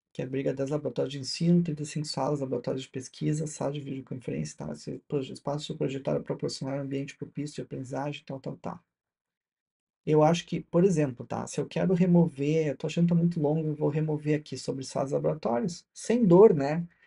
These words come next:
Se eu tivesse escrito isso aqui, seria tão difícil fazer isso, né? Mas aqui, ó, pá, apaga. Foi gerado muito facilmente, pode ser gerado novamente se eu quiser. Então, assim, o ato de remover, né, texto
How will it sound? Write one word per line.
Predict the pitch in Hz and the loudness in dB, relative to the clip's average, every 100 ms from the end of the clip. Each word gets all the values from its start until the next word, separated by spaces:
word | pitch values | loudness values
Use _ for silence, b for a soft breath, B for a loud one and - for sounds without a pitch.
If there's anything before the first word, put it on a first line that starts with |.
| b b | b b
Se | 151 | -2
eu | |
tivesse | 156 175 | 4 4
escrito | 196 - 180 | 2 -2 -2
isso | 175 | 0
aqui, | 175 | 2
seria | 175 175 165 | 2 4 4
tão | 175 | 2
difícil | 180 - 185 - | 2 0 -2 -2
fazer | - 135 139 | -2 0 0
isso, | 135 143 | -2 -4
né? | 135 | -2
Mas | 151 151 | 0 0
aqui, | 151 220 | -2 -2
ó, | 202 170 _ - | -2 -6 _ -2
pá, | 247 - _ _ _ _ _ _ | -2 -2 _ _ _ _ _ _
apaga. | - 226 254 247 180 120 _ _ | -10 -4 -2 0 0 -4 _ _
Foi | 226 | -4
gerado | 226 269 185 226 202 | -2 0 0 0 0
muito | 175 170 202 202 | 2 2 2 -2
facilmente, | 175 160 - 165 143 156 185 - _ B B - | 0 -2 -2 -6 -2 -2 -4 -6 _ B B 0
pode | 170 185 | 4 4
ser | - 180 175 - | 2 0 0 -4
gerado | - 156 151 160 165 | 0 4 6 4 4
novamente | 151 151 143 147 | 4 2 2 -4
se | 151 | -4
eu | 143 | -6
quiser. | 143 131 135 147 | -2 0 2 0
Então, | 135 170 165 | -2 -2 -4
assim, | - 170 170 B B B _ _ | 0 -2 -2 B B B _ _
o | 139 135 | 0 2
ato | 170 175 | 2 0
de | 180 | 2
remover, | 165 170 165 131 143 147 185 | 6 8 8 4 4 6 6
né, | 147 143 | 4 -2
texto | 151 147 190 - - | 0 0 0 -4 -20